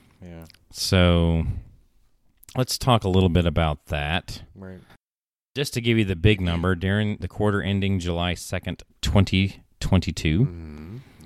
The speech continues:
Speaker 2: the Disney Parks division posted a seven point four billion in revenue and two point two billion in income.
Speaker 1: Yeah.
Speaker 2: Considered to be a very good quarter, a very big quarter.
Speaker 1: Made more profit than they did in twenty nineteen pre-pandemic.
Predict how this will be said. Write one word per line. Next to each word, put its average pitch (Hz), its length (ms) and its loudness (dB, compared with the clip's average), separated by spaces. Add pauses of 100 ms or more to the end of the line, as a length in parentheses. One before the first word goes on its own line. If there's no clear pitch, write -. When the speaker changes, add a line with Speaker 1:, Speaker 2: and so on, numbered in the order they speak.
(260)
Speaker 2:
the 82 160 0
Disney 87 360 4
Parks 87 360 2
division 85 440 2
posted 87 440 0
a 80 120 0
seven 123 540 2
point - 340 -4
four 110 300 -2
billion 104 720 2
in 87 220 0
revenue 98 520 0
and 80 240 -4
two 107 200 -2
point - 320 -2
two - 180 0
billion 87 460 2
in 82 100 0
income. 69 600 -4 (280)
Speaker 1:
Yeah. 85 200 -16 (260)
Speaker 2:
Considered 92 440 4
to 90 80 4
be 85 240 6
a 80 80 6
very 87 300 4
good 85 200 2
quarter, 80 400 0
a 82 60 0
very 78 220 2
big 76 260 2
quarter. 76 480 0 (560)
Speaker 1:
Made 98 260 0
more 107 220 2
profit 110 400 2
than 95 180 4
they 92 60 2
did 90 180 4
in 90 140 2
twenty 90 300 0
nineteen 82 640 2
pre-pandemic. 80 720 -2